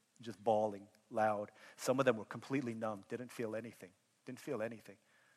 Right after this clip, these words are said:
Like, "I can't, I don't even know what to, what to do." So I sat there. There was quiet in our group. I think, it, I,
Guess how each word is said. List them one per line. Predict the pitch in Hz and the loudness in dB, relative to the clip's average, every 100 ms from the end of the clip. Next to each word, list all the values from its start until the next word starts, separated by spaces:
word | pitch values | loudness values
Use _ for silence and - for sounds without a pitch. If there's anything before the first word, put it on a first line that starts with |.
| _ _ - | _ _ -8
Like, | 104 113 | -6 -4
"I | |
can't, | 110 123 120 - | -4 -4 -6 -8
I | 113 | -6
don't | 127 120 | -4 -4
even | 101 | -8
know | 101 | -12
what | 101 98 | -14 -16
to, | 104 - - | -18 -20 -14
what | 110 - | -14 -12
to | |
do." | 107 101 - - - - | -14 -16 -18 -20 -16 2
So | 127 | 2
I | |
sat | 131 135 135 | 8 8 8
there. | 123 113 113 - - - _ _ _ _ _ _ _ _ _ _ _ _ _ - | 6 4 2 -8 -20 -20 _ _ _ _ _ _ _ _ _ _ _ _ _ -12
There | 127 | -6
was | 113 - | -4 -4
quiet | - 120 123 127 - | 2 4 6 4 0
in | 120 | 0
our | |
group. | 120 120 123 | 0 0 0
I | 110 | 2
think, | 139 123 | 0 0
it, | 131 147 113 | -2 -4 -4
I, | 123 | -4